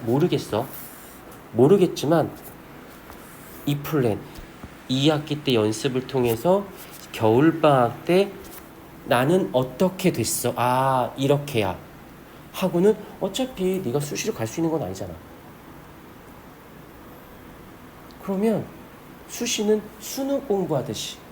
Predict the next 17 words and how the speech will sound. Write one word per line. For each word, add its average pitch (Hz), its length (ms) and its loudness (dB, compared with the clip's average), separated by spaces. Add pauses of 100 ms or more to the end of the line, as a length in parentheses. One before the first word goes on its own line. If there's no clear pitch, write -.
(280)
어차피 247 440 -4
수능 254 320 -2
공부해도 208 480 0
수능에도 240 500 0
나올 147 340 2
거니까 214 520 2 (760)
수능 208 280 0
공부한다 202 580 2
셈 185 200 -2
치고, 208 360 2 (260)
음, 185 140 4
중간고사 151 480 0
최선을 233 400 2
다해서 151 400 0 (160)
수능 214 240 0
공부하듯이, 151 540 -2 (340)
기말고사 165 500 6